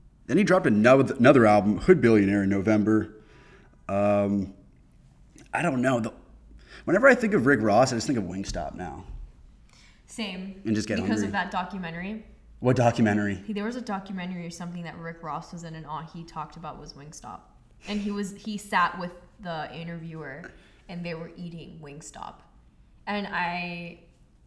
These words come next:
Speaker 2: I completely forgot the name of the guy that interviews, like, these famous people, and, like, they go to, like, their favorite places to eat.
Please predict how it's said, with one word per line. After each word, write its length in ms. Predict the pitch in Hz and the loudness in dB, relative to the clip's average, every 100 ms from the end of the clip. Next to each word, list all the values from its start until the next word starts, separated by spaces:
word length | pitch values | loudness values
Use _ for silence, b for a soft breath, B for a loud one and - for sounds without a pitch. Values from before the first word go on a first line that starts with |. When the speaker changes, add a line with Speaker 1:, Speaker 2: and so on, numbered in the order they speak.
| _ _ _ - | _ _ _ -10
Speaker 2:
I 80 | |
completely 420 | 196 196 196 185 214 | -8 -10 -12 -12 -12
forgot 340 | 233 196 190 | -8 -6 -8
the 40 | 185 | -8
name 200 | 170 180 | -12 -10
of 80 | |
the 80 | 180 | -10
guy 200 | 170 165 | -6 -6
that 160 | 170 160 | -6 -12
interviews, 500 | 165 170 165 170 160 | -16 -16 -14 -14 -14
like, 160 | 160 - | -14 -14
these 160 | 170 | -16
famous 320 | - 165 165 | -12 -12 -14
people, 480 | - 180 175 170 160 | -14 -16 -14 -14 -12
and, 160 | 160 156 | -14 -16
like, 280 | 156 165 - | -18 -18 -18
they 100 | 170 | -16
go 300 | 165 160 165 | -12 -12 -12
to, 80 | 165 | -14
like, 200 | 160 156 | -16 -16
their 120 | 165 | -18
favorite 460 | 160 165 165 156 - | -16 -16 -14 -16 -20
places 420 | - 160 - 165 - | -18 -18 -16 -18 -18
to 120 | 170 | -18
eat. 380 | 170 165 - | -16 -16 -18